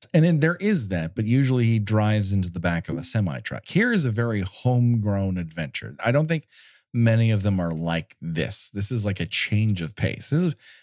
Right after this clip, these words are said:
practically a bottle episode because so much of it is taking place on the Universal Bank lot. Um, and so Michael, uh, accuses, uh, Taffy or Denise of, um,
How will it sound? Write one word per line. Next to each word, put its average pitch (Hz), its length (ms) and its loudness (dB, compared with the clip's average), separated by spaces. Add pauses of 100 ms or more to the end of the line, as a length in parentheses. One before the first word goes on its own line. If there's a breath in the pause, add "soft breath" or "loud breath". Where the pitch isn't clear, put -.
(120)
practically 165 580 2
a 107 100 4
bottle 95 560 0
episode 80 520 -8
because 92 240 -10 (120)
so 104 180 0
much 92 220 -2
of - 80 -8
it 82 60 -2
is 78 120 -2
taking 82 340 -2
place 76 300 -4
on 78 120 -2
the 73 140 -2
Universal 73 480 -6
Bank 62 280 -6
lot. - 160 -18 (800 loud breath)
Um, 101 680 2 (220)
and 101 420 2
so 95 540 0 (520 soft breath)
Michael, 104 840 2
uh, 98 420 2 (120)
accuses, 113 1000 2 (120)
uh, 95 560 0 (260)
Taffy 120 600 0 (300)
or 95 420 0 (120)
Denise 107 800 0
of, 101 460 0
um, 90 440 0